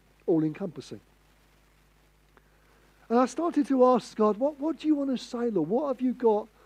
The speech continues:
for us this morning?" And I felt God remind me of a verse from Psalm a hundred and thirty-nine. And so we're gonna look at Psalm a hundred and thirty-nine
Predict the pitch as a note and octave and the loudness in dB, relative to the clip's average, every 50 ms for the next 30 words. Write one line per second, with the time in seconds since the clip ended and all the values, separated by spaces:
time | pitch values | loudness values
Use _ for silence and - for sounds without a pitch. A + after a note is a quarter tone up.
0 | _ _ _ _ _ _ - - - G#3 F#3+ F#3+ F#3 F3+ F3 E3 - - - - | _ _ _ _ _ _ -14 0 4 6 6 8 8 6 4 2 0 -6 -14 -20
1 | - - - _ _ _ _ _ _ _ _ _ _ A3 F#3+ - - - - F#3+ | -20 -20 -20 _ _ _ _ _ _ _ _ _ _ -6 -6 -6 -6 -6 -2 0
2 | G3 F#3+ E3+ C#3 A#2 G#2 - _ _ _ _ _ _ _ _ _ _ _ _ _ | 0 0 -2 -4 -6 -10 -14 _ _ _ _ _ _ _ _ _ _ _ _ _
3 | _ _ _ - - _ - - A#3+ A#3 B3 A#3 - - D#4 F4+ F4 - D4+ C#4+ | _ _ _ -20 -20 _ -4 2 4 6 6 6 4 2 2 2 2 4 4 4
4 | C4 - B3+ B3 A3+ G#3+ A3 A#3 A#3+ B3+ C4 D#4 F#4 D4 A#3+ G3+ F#3 F3 D#3+ F3+ | 4 6 4 2 2 4 4 4 4 4 4 2 4 6 6 6 6 6 4 4
5 | F#3+ A3 G#3+ G3+ F3 F3 B3 C4 B3+ G3 E3+ - - - - G3+ F#3+ F3 - - | 6 6 6 6 6 6 8 8 8 6 4 2 -2 -2 -2 -2 -2 -2 -6 -2
6 | - C4+ B3+ B3+ A#3 G#3+ F#3+ F#3+ E3+ C#3+ G#3+ G#3+ G3 F#3+ G3+ G3 - - G#3 G3 | 2 4 6 6 6 4 2 0 -2 -2 -4 -4 -4 -6 -10 -8 -2 2 2 2
7 | F3+ - - F#3 F3+ F#3 F3+ E3 C3 A2+ - _ _ _ - - - - - - | 2 0 -4 -4 -2 0 0 -2 -2 -6 -10 _ _ _ -20 -20 -20 -20 -14 -12
8 | G#3 - C4 B3+ C4 A3+ A#3 A#3+ A#3+ A#3+ C4+ D4 C#4+ - A#3 G#3+ C#4+ - - - | 0 2 6 6 8 8 8 8 8 10 8 6 6 6 6 6 6 2 -2 2
9 | - B3 B3 B3 B3 A#3+ A#3+ A#3 F3+ A3 B3 B3 A3+ A3 A#3+ A3 F#3+ - A#3 G#3+ | 6 6 8 8 6 6 4 2 0 -2 -4 -4 -4 -6 -6 -6 -2 2 2 4
10 | G3+ - - - G#3 G3 G#3 G#3 G3 F3 D3 B2 | 4 2 0 -4 -2 2 2 2 2 2 0 -4